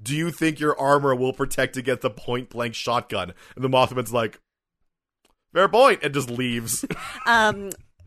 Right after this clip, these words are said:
Speaker 2: Tabitha tases, or she uses a shotgun on one.
Speaker 1: No, it
Speaker 2: Shock gun. Gun.
Speaker 1: It's a ta-, just
Speaker 2: Taser.
Speaker 1: call it a taser.
Speaker 2: Um, I was just trying not to use the brand name, I guess.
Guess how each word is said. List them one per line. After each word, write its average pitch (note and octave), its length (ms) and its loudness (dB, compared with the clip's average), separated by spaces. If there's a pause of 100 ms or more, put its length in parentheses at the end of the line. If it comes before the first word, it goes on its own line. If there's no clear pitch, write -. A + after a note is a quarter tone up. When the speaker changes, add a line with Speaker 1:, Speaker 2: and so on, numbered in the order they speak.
(100)
Speaker 2:
Tabitha A3+ 420 -4
tases, A#3 720 -6
or G3+ 160 0
she G3 300 -6
uses F#3+ 260 -8
a F#3+ 60 -2
shotgun G#3+ 520 -4
on G#3 140 -2
one. G#3 400 -2
Speaker 1:
No, B2+ 200 -2
it - 220 -16
Speaker 2:
Shock D#3 400 0 (320)
gun. C#3 500 -8
Gun. E3 360 -6 (440)
Speaker 1:
It's D4+ 100 -20
a G#3+ 40 -16
ta-, - 140 -10
just E3+ 160 -6
Speaker 2:
Taser. - 20 -4
Speaker 1:
call C3+ 200 4
it - 140 -6
a - 40 -6
taser. E2+ 340 -4 (120)
Speaker 2:
Um, F#3+ 320 -2 (260)
I G3+ 160 -8
was G#3 180 -8
just E3+ 160 -10
trying D#3 180 -6
not D3 180 -10
to E3 120 -14
use C#3+ 300 -8
the C3 340 -4 (140)
brand C#3+ 360 -6
name, F#3+ 220 -4
I G3 80 -8
guess. G3+ 540 -4